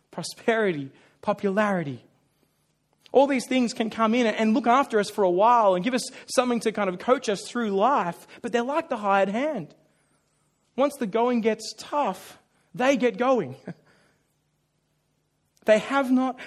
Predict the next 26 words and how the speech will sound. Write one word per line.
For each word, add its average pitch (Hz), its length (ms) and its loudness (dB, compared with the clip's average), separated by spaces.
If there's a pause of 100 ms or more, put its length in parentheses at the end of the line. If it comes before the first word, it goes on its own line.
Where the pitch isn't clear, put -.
they 214 140 2
will 247 300 2
not, 240 240 4
and 208 120 2
they 202 100 2
cannot 269 520 0
lay 254 260 6
down 233 300 2
their 226 180 4
life 185 380 0 (160)
to 220 140 -4
secure 262 500 0
for 262 160 -4
you 214 320 -2 (140)
eternal 180 420 -6
life. 131 240 -10 (220)
Nothing 262 400 2
else 214 200 -2
can, 180 360 -2 (160)
nothing 254 320 2
else 233 240 2
will, 190 480 0 (760)
no 170 200 -4
one 175 100 -2
else 151 160 -6
has. 107 460 -14